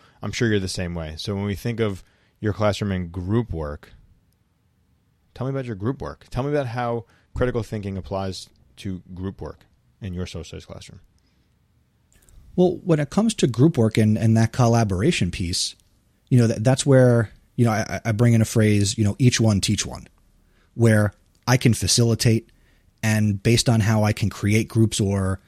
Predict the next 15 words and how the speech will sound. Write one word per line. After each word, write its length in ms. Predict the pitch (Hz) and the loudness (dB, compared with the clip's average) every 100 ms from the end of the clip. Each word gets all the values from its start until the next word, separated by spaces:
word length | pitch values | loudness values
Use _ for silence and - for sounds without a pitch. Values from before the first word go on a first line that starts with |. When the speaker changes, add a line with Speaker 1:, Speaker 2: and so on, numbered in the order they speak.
| _ _ | _ _
Speaker 2:
how 200 | - 113 | -2 0
I 100 | 107 | 2
can, 440 | 107 110 98 95 90 _ _ _ _ _ _ _ _ - | 2 0 2 0 -2 _ _ _ _ _ _ _ _ -8
you 80 | |
know, 100 | 95 | -4
almost 280 | 92 113 104 | 0 2 2
like 140 | 110 101 | 0 0
a 40 | |
magician, 480 | 92 90 104 110 98 | 0 0 2 2 0
kind 220 | 117 104 | 0 -2
of 60 | - | -2
force 420 | - 117 110 - | -4 0 0 -2
kids 300 | - 110 - | 0 0 0
to 260 | - 98 90 | 0 0 2
make 220 | 101 | -2